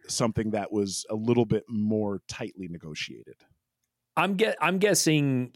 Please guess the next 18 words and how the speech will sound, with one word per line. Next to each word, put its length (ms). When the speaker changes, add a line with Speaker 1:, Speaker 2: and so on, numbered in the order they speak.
Speaker 2:
E 160
S 240
P 220
N 260
was 240
like, 480
"Hey, 340
I 140
know 260
what 180
I've 200
got 280
here. 460
You 160
know, 220
this 340
Speaker 1:
Yeah. 80
Speaker 2:
is, 420